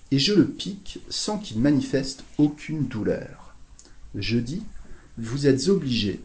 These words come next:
de vous lever et de marcher. » Et il marche sans pouvoir résister. Je lui dis : « Tenez, voilà une pomme. »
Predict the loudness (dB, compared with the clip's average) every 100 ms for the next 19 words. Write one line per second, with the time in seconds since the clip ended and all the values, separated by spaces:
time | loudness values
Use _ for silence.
0 | -12 -2 0 0 0 -2 -2 -4 -6 -4
1 | -2 2 0 -2 -6 -8 -10 -12 -16 -20
2 | -2 2 2 2 -2 -4 -4 -4 -6 -8
3 | -6 -4 -2 -2 -2 -6 -8 -10 -12 -14
4 | -14 -16 -16 -10 -4 -2 -2 -2 -4 -4
5 | -4 4 4 4 0 -6 -10 -2 0 2
6 | 0 -2 -6 -6